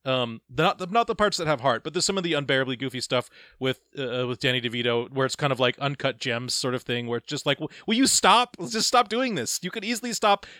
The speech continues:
you know, making these terrible choices. You can easily stop stealing cars from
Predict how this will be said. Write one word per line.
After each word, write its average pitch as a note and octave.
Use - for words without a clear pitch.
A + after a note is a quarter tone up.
you F3+
know, D3+
making E3+
these F3
terrible F3+
choices. D#3
You B2
can C3
easily D#3
stop -
stealing D#3
cars D3
from A#2+